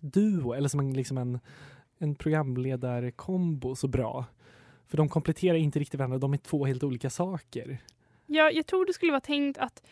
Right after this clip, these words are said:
Speaker 2: Johan Östling skulle vara mer spexa runt.
Speaker 1: Ja.
Speaker 2: Snacka med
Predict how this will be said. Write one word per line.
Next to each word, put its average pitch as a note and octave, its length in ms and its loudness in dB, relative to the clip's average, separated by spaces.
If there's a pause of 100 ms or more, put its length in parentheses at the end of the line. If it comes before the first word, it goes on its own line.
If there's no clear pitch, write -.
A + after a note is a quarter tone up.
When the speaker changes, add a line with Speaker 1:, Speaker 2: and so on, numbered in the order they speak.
(160)
Speaker 2:
Johan B3+ 320 0
Östling C#4 540 -2
skulle C#4 220 0
vara C4 100 2
mer A#3 480 -2
spexa - 460 -2
runt. - 560 -4
Speaker 1:
Ja. C3+ 340 2 (100)
Speaker 2:
Snacka - 680 -2
med A3 440 -4